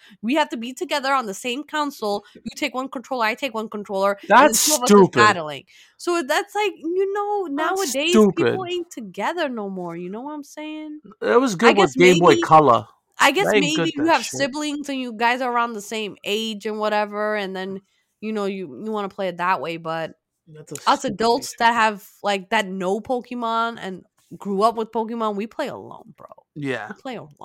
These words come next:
Speaker 2: We're the, we're our own, like, Pokemon masters. We don't need to do that. Uh, I mean, don't get me wrong.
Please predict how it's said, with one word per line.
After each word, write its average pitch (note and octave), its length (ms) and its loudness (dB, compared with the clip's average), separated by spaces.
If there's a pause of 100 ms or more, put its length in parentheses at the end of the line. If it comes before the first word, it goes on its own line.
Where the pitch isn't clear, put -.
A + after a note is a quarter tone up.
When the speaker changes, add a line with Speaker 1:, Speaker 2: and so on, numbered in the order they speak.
(160)
Speaker 2:
We're D3+ 160 -2
the, C#3+ 400 4
we're E3+ 140 6
our E3+ 260 12
own, B2+ 320 2
like, A2+ 240 0
Pokemon A2 400 -4
masters. A2+ 360 -6
We B2 100 -2
don't C#3+ 120 2
need C3+ 160 -6
to B2+ 80 -10
do A#2+ 160 -8
that. A#2 240 -8
Uh, C3+ 120 -4 (360)
I F#3 60 4
mean, F#3+ 100 6
don't A3+ 140 10
get A#3 100 8
me G3+ 80 8
wrong. D3+ 300 8